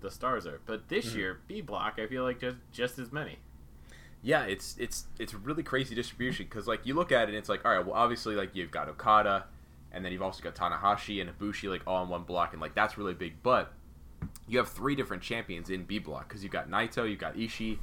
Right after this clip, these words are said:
Speaker 2: and you've got Moxley.
Speaker 1: Yeah.
Speaker 2: All as champions, but then also, like, you know, Juice is becoming a bigger name, Goto's a big mainstay, White is a
Speaker 1: Shingo.
Speaker 2: huge character at this point, Shingo is now surgingly huge, like,
Speaker 1: Yeah.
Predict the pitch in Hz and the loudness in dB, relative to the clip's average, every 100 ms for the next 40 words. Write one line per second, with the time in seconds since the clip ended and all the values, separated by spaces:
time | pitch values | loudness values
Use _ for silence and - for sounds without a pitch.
0 | - - - 131 131 - 80 104 - - | 0 -2 -2 0 0 -2 2 2 0 -10
1 | 62 71 - - - 104 120 - 110 113 | -12 -16 -20 -20 -10 2 2 6 6 6
2 | 90 - 98 85 80 - 92 104 127 131 | 4 -2 -2 -2 -8 -10 0 4 4 2
3 | 107 90 82 - - - - - 73 71 | 2 2 0 -10 -18 -20 -14 -10 -10 -4
4 | 107 107 113 - 110 101 98 98 98 98 | -4 -4 -6 -6 -4 -4 -2 -2 0 0
5 | 95 95 92 - - - 80 98 101 98 | 0 -4 -8 -16 -18 -8 0 0 2 -2
6 | 92 98 92 95 95 - 98 92 92 90 | 0 -2 -2 -2 -4 -2 2 2 2 -2
7 | - 76 90 95 101 90 92 101 101 - | -12 0 2 2 0 2 4 4 0 -2
8 | - 95 95 90 90 92 71 - 95 101 | 0 0 0 -8 -6 -6 -2 0 0 4
9 | 101 101 101 101 - 110 104 107 104 98 | 4 4 2 2 2 2 2 2 -2 -4
10 | 98 101 98 - - - - 80 92 80 | -2 -2 -2 -4 -14 -8 -2 0 0 -2